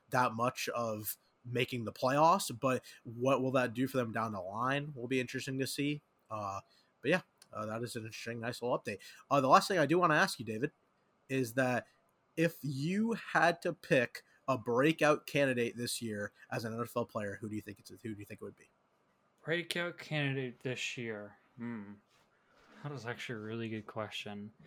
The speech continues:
Speaker 2: We talking, like, a rookie or just, like, anyone?
Speaker 1: They, they just have to be a player who is not on ev-, who's not a household name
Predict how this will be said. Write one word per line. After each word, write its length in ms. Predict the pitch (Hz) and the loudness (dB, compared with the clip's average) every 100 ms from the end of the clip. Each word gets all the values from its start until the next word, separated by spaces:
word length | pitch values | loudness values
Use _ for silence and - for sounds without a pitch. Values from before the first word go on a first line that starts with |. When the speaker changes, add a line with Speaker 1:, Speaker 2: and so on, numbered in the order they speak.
| - - _ | -20 -20 _
Speaker 2:
We 80 | 139 | 0
talking, 220 | 135 139 | 4 6
like, 160 | 127 117 | 4 2
a 80 | 113 | 0
rookie 480 | 110 147 - 170 147 | 4 4 4 4 6
or 120 | 127 | 4
just, 240 | 117 113 | 2 -2
like, 160 | 120 107 - | -2 -4 -4
anyone? 480 | 139 123 107 98 127 | -2 -2 -2 -2 4
Speaker 1:
They, 180 | 135 | 4
they 200 | 139 127 | 4 2
just 100 | 135 | 4
have 140 | 151 143 | 4 4
to 60 | |
be 100 | 143 | 4
a 60 | 143 | 2
player 460 | - 139 139 156 156 | 2 4 6 6 4
who 80 | 127 | 0
is 160 | 110 | -2
not 340 | 117 120 131 143 | -2 0 2 2
on 200 | 113 127 | 0 -2
ev-, 300 | 113 127 151 | 0 -2 -2
who's 140 | 143 131 | 0 6
not 120 | 151 | 8
a 20 | |
household 580 | 160 156 165 - 156 156 | 10 10 8 6 2 4
name 420 | 143 139 143 165 | 4 4 2 0